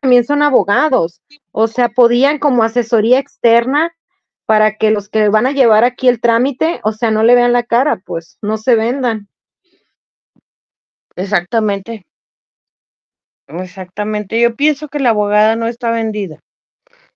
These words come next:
Speaker 2: Lo que pasa es que le tocó medio arreglar todas las porquerías que venían desde un principio.
Speaker 1: Una, todas las porquerías.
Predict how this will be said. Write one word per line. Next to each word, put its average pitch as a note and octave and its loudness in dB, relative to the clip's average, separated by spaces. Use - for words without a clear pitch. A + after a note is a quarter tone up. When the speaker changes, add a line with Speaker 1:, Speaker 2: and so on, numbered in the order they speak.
Speaker 2:
Lo G3 -8
que G3+ -4
pasa G#3 -2
es G#3+ -6
que B3 -2
le F#3+ -4
tocó G3+ 0
medio G#3+ 2
arreglar G3 -2
todas A#3 2
las A#3 -4
porquerías F#3+ -6
que - -14
venían F#3+ -4
desde F#3 -8
un F#3 -6
principio. F3+ -14
Speaker 1:
Una, D4+ 4
todas C4 2
las C#4+ 0
porquerías. G3+ 2